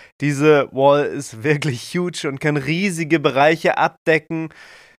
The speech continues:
Trotzdem muss sie immer noch zerschossen werden und kann auch immer noch zerschossen werden. Und auch diese kleinen Arme können ja mit einem Magazin zerschossen werden, beziehungsweise zwölf Schuss, glaub, brauch ich,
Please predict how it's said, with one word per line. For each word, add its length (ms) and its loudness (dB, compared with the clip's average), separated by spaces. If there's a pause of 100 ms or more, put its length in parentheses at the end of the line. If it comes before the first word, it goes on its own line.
(480)
Trotzdem 400 2
muss 180 4
sie 80 4
immer 140 4
noch 120 2
zerschossen 560 0
werden 380 6
und 160 -2
kann 240 -2
auch 160 -2
immer 180 2
noch 140 2
zerschossen 580 -2
werden. 340 4
Und 140 -6
auch 160 -2
diese 240 -8
kleinen 380 0
Arme 480 -2
können 180 -8
ja 80 -2
mit 240 -8
einem 340 -4
Magazin 640 -6
zerschossen 640 -8
werden, 420 -2
beziehungsweise 440 -10
zwölf 340 -4
Schuss, 260 -8
glaub, 260 -6
brauch 220 -2
ich, 380 -10